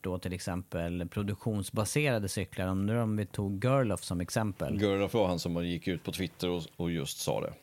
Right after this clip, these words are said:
Speaker 1: Ja, och då, och just jämförelsen, och då jämförde han med Assen där som han hade kört Superbike på först och sen MotoGP. Det är en helt annat,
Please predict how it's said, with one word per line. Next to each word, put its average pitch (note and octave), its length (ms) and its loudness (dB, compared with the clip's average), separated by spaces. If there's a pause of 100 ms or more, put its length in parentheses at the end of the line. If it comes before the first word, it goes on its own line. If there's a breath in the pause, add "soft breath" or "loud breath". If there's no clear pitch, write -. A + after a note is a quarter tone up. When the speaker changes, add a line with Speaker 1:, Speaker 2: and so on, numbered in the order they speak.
(100)
Speaker 1:
Ja, G#2 320 0
och A#2 140 2
då, A2 140 4
och F#2+ 140 0
just A#2 220 0
jämförelsen, G#2 520 2
och G2+ 60 0
då G#2+ 60 4
jämförde A2+ 400 4
han G2+ 160 2
med G2 140 0
Assen C3+ 400 2
där D#2 140 0
som F#2 160 0
han F#2 100 2
hade F2 120 0
kört E2+ 200 -4
Superbike A#2 560 0
på G#2 140 0
först G2+ 340 -2
och - 120 -4
sen F#2 340 -2 (100)
MotoGP. F2+ 640 -4
Det F#2+ 60 -2
är G2 40 0
en F#2+ 60 0
helt A2+ 320 -2
annat, F#2 400 -4